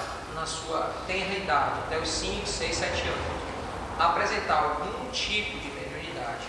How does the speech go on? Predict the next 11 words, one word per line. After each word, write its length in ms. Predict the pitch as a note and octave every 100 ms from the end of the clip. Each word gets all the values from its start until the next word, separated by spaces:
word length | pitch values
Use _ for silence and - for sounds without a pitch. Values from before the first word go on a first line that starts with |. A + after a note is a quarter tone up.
| -
ou 80 | D3
algum 260 | D#3+ D#3 D#3 -
fenômeno 420 | E3+ D#3 F3 D3 C3+ -
de 80 | D#3+
acontecer, 1040 | D#3+ - - G3+ - A3 G3+ - - - - - F#3+
não 280 | G#3 B3 -
rotule 480 | A#3 - G3 G3
essa 140 | G3 -
criança 320 | F3+ F3 F3
de 120 | F#3
médium 400 | F#3 D#3+ D3+ D#3+